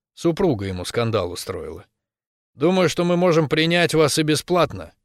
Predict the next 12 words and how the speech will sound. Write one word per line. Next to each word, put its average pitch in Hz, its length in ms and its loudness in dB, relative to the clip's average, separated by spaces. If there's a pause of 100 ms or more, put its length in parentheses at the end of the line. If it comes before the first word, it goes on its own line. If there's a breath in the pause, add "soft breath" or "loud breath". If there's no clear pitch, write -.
(160)
Из-за 110 280 0
пары 131 280 2
коек 165 400 2
и 110 160 0
двух 113 260 -2
мисок 131 340 -2
супа 139 340 0
наша 120 320 0
деревня 120 460 0
точно 135 360 -2
не 123 160 2
обеднеет. 110 640 -4